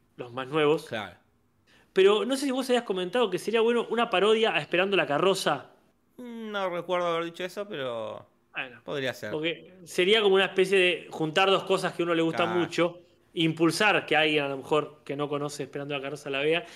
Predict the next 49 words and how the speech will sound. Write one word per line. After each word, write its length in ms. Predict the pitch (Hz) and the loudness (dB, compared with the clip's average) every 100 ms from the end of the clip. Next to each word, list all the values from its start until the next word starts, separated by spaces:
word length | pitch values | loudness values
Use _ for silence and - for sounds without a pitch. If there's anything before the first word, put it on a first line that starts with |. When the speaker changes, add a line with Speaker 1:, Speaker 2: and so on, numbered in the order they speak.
| - - | -20 -6
Speaker 1:
y 100 | 240 | 0
es 100 | 247 | 2
algo 160 | 285 262 | 4 4
que 80 | 185 | 2
supongo 340 | 156 185 196 | 0 2 4
que 60 | 147 | 2
no 100 | 151 | -2
se 120 | 131 | -2
ha 60 | 156 | 0
hecho. 400 | 190 - 127 - | 0 0 -10 -14
Speaker 2:
No. 260 | 113 101 - _ _ _ _ _ | -18 -18 -20 _ _ _ _ _
Speaker 1:
Que 100 | - 143 | -4 -2
la 120 | 147 | 0
madre 340 | 175 180 170 | 2 2 4
de 100 | 156 | 4
Marge, 320 | 156 185 180 - | 4 0 -2 -4
por 140 | 143 | -4
ejemplo, 760 | 131 160 165 160 170 147 131 - _ _ _ | -2 -2 -4 -2 2 2 0 -10 _ _ _
se 180 | - 117 | -6 0
Speaker 2:
Exacto. 80 | 160 | 2
Speaker 1:
vaya 200 | 170 165 | 2 2
a 40 | 165 | 0
ir 40 | |
con 120 | 151 151 | 0 0
Speaker 2:
Claro. 140 | 190 | 0
Speaker 1:
ellos, 400 | 180 180 180 - | 0 2 0 0
y 120 | 160 143 | -6 -2
Marge 240 | 170 170 | 0 0
se 60 | 156 | -2
la 120 | 147 | -2
quiera 220 | 165 160 | 0 0
encajar 320 | 147 139 160 | -2 -4 -4
a 20 | 151 | -4
sus 100 | 147 | -8
hermanas, 640 | 135 190 185 170 165 - - - - | -2 2 2 2 -2 -6 -20 -20 -6
y 60 | 147 | -4
entre 200 | 147 151 | 0 -2
las 160 | 139 | -2
tres 160 | 175 170 | -2 -2
se 100 | 156 | -2
pelean, 600 | 139 147 190 180 175 175 - _ | 0 2 4 6 2 -2 -10 _
salen 340 | - 196 185 165 | -6 0 0 0
otras 200 | 160 143 | -2 -4
cosas 260 | 170 156 | -4 -2
de 60 | 143 | -2
por 180 | 143 139 | -2 -2
medio, 520 | 196 196 170 170 170 - - | 0 4 4 4 2 -4 -10
después, 500 | 147 147 - 180 165 | -8 -6 0 0 2
este, 600 | 151 147 143 135 127 120 | -4 -2 -2 -2 -4 -8